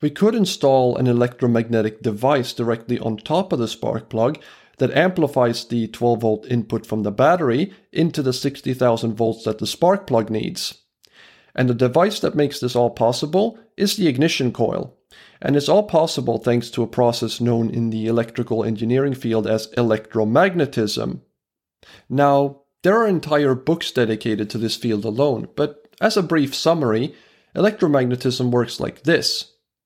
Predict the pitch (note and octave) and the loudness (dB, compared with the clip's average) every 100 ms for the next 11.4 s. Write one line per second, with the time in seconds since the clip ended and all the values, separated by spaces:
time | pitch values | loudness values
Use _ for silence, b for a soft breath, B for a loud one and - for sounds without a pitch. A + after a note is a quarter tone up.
0 | _ B B B B D#3 E3+ E3 G#3+ A3+ | _ B B B B -4 0 2 2 4
1 | F#3+ C3 C#3+ D3 B2 A#2 A#2 A2 A2 - | 2 4 4 4 2 0 -2 -2 -6 -4
2 | A#2 B2 B2+ A#2 A2 G#2+ A2 G#2+ A#2 A2 | -2 0 2 2 2 2 0 -2 0 0
3 | G#2+ G#2 - C3+ D#3+ F#3+ - D3+ C3+ B2 | 0 -4 -4 -2 2 0 2 2 2 2
4 | C3 A#2+ B2+ A#2+ - - G#3+ F#3 B2+ A2+ | 0 2 2 2 -4 0 2 4 4 2
5 | A2+ B2 A2+ G#2+ A2+ D3+ G3 C#3 A#2 G#2+ | 0 0 0 0 0 2 2 0 0 0
6 | A2 D#3 B B B B B C#3+ E3+ F3+ | 0 -2 B B B B B -2 0 4
7 | E3 D3+ C#3+ C3 C3 A#2 A#2 - F3+ G3+ | 4 4 0 0 0 0 -2 0 2 2
8 | D#3+ B2 A2+ - A#2+ A2+ G#2 - - - | 2 0 -2 -2 -2 0 -2 -4 -8 -10
9 | _ B B B B B - C#3+ C#3 F3 | _ B B B B B 0 2 4 2
10 | G#3 - C#3 B2+ B2+ A2+ A#2 A2+ A2 - | 0 -4 -2 0 2 0 0 -6 -6 -2
11 | E3+ D#3 - - | 2 2 0 -8